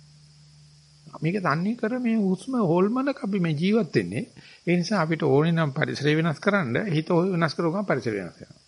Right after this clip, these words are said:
පරිසරය වෙනස් කරපුවම හිත වෙනස් වෙනවා. ඉතින් බුදුන්සේ කියනවා හරි අමාරුනේ එළිය වෙනස් කරන්න එපා ඇතුළේක වෙනස් කරන්න නිකන් හිටපන්.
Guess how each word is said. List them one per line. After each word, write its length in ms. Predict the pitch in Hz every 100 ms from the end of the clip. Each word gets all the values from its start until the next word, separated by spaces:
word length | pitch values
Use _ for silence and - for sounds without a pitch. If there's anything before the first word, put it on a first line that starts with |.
| _ _ _ _ _ _
පරිසරය 240 | 160 165 214
වෙනස් 180 | 220 185
කරපුවම 220 | 247 285
හිත 160 | 202
වෙනස් 160 | 165 104 92
වෙනවා. 260 | - - _ _ _ _ _ _ _ _ _ _
ඉතින් 80 | 156
බුදුන්සේ 380 | 123 107 113 127
කියනවා 260 | 156 190 151
හරි 200 | 147 135
අමාරුනේ 580 | 107 135 - 254 208
එළිය 220 | 147 147 196
වෙනස් 240 | 208 202
කරන්න 220 | - 302
එපා 160 | 311 285
ඇතුළේක 300 | 196 254 240
වෙනස් 200 | 170 135
කරන්න 140 | 135
නිකන් 140 | 160 117
හිටපන්. 280 | - -